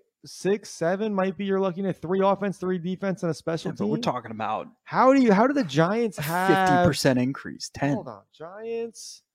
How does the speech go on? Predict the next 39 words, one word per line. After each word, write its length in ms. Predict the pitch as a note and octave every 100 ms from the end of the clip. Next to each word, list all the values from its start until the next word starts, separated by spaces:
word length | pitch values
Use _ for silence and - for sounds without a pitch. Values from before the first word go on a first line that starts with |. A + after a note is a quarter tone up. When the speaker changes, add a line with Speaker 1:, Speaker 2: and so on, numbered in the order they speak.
| _ _ _ _
Speaker 1:
team 600 | - F3+ F#3 F#3 F3+ F3+ -
captains. 720 | D3 C3 - - A2 D#3 -
Let's 180 | D3 -
see 100 | C#3
what 80 |
we 100 | A#2+
got 260 | A#2+ - -
here. 240 | - - C3 C3 _ _ _ _ _ _ _ _ - - - -
I 80 | D3
just 240 | F3 G3 -
can't. 480 | G3+ G3+ G3+ G3 - -
Saquon's 580 | - F3+ F3 F#3+ F#3+ D3
one 160 | C#3+
of 60 | D3
'em. 140 | F3+
Great. 240 | E3 C#3 - _ _ _ _ _ -
Speaker 2:
Of 180 | - -
course. 500 | - G#3+ - - -
<laughs> 40 | - - - _ -
Speaker 1:
Uh, 1120 | C#3 C#3+ C#3+ D3 D3 D3 C#3+ C#3+ C#3+ C#3+ C#3+
let's 180 | D3 -
see. 200 | - B2
Dexter 360 | C3 G#3 D3
Speaker 2:
Maybe 260 | D3+ E3+ D#3+
Speaker 1:
Lawrence. 180 | F3 D#3
Speaker 2:
it's 140 | F3+ C#3+
each 300 | G3+ F3 E3
of 100 | D#3+
his 180 | C#3 C#3+
thighs. 520 | - C#3+ C3+ F2+ D3
Speaker 1:
I, 140 | B2 C#3+
dude, 460 | C#4 - F3+ E3 -
so 120 | -
that 100 | D#3
would 120 | F3+ D#3+
make 200 | D3+ B2
Speaker 2:
<laughs> 0 |
Speaker 1:
sense, 480 | - F3+ G#3 C#3+
right? 460 | D3 D#3 E3+ D#3 B2+